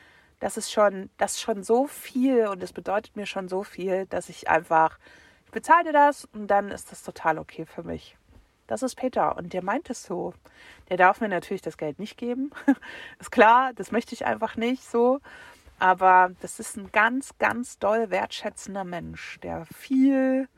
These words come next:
ah, der ein krasses Leben hatte. Wir reden drüber. Ich freue mich so sehr darauf, wirklich. Aber ihr merkt es schon, ähm, dass ich mich da wirklich sehr freue. Und ja, das wird dann, glaube ich, die nächste Folge,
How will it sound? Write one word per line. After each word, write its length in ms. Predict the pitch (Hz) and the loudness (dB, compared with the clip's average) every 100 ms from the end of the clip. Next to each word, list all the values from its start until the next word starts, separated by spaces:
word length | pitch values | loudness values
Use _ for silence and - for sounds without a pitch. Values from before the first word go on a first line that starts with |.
| _ _ _ _ _ _ | _ _ _ _ _ _
ah, 240 | - 254 214 | 6 8 6
der 140 | 226 | 2
ein 80 | 226 | -2
krasses 360 | - 359 294 262 | 4 4 4 2
Leben 260 | 330 233 | 2 6
hatte. 440 | 202 196 185 165 - _ _ _ | 4 4 2 0 -4 _ _ _
Wir 120 | 226 | 4
reden 200 | 240 285 | 6 4
drüber. 380 | 254 233 202 180 - | 4 4 6 4 0
Ich 100 | - | -2
freue 220 | - 247 | 2 2
mich 160 | 262 | 0
so 240 | - 262 262 | 0 2 2
sehr 240 | 226 240 | 4 4
darauf, 560 | 240 175 170 165 170 - | 4 2 -2 -2 -6 -8
wirklich. 640 | 208 - 170 170 - - _ _ _ _ _ _ _ - - | -8 -8 -10 -10 -14 -20 _ _ _ _ _ _ _ -20 -4
Aber 140 | 185 | 2
ihr 80 | 180 | 4
merkt 180 | 170 - | 4 2
es 100 | - | -2
schon, 320 | 165 147 170 - _ - _ _ _ _ _ _ - | -4 -4 -6 -20 _ -20 _ _ _ _ _ _ -2
ähm, 720 | 165 165 165 160 156 156 160 | 2 2 0 -2 -6 -10 -10
dass 240 | - - - | -8 -8 -8
ich 160 | - | -14
mich 100 | 170 | -12
da 160 | - 160 | -8 -2
wirklich 260 | 156 170 - | -2 -4 -2
sehr 240 | 175 160 | 4 4
freue. 540 | - - 139 143 190 | 2 -6 -4 -2 -4
Und 920 | - 185 175 175 175 175 175 175 170 170 - _ _ _ _ _ | -4 0 4 6 6 4 0 -6 -8 -10 -16 _ _ _ _ _
ja, 640 | 170 214 359 220 165 151 165 _ _ _ _ _ _ _ _ _ - | 0 2 6 4 4 2 0 _ _ _ _ _ _ _ _ _ 0
das 180 | 247 320 | 0 2
wird 100 | 277 | 2
dann, 140 | 269 | 4
glaube 220 | 247 233 | 4 2
ich, 80 | 226 | 0
die 100 | 196 | -10
nächste 360 | 180 156 - - | -10 -10 -14 -16
Folge, 600 | - 160 165 160 160 | -12 -10 -10 -12 -14